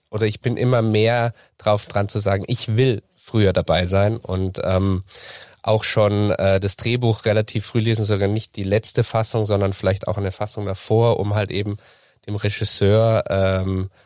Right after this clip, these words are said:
dann auch Feedback geben zu können, ähm, weil ich immer mehr merke, dass man doch mit einer guten Vorbereitung einiges hinten raus, ähm,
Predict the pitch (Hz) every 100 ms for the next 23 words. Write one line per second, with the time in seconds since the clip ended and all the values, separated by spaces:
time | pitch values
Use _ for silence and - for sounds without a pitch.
0 | _ _ _ _ - 101 92 - 170 -
1 | 95 - 92 95 - - 92 98 101 -
2 | 90 92 90 92 92 92 92 95 87 -
3 | - - 117 120 104 98 98 95 120 123
4 | 110 - 110 104 101 - _ _ _ _
5 | _ 110 127 - - 107 113 110 104 156
6 | 127 - 123 151 135 104 104 117 113 117
7 | - - 104 127 135 123 110 - 123 -
8 | 120 101 101 117 127 123 - - - -
9 | 107 104 104 104 104 104 104 90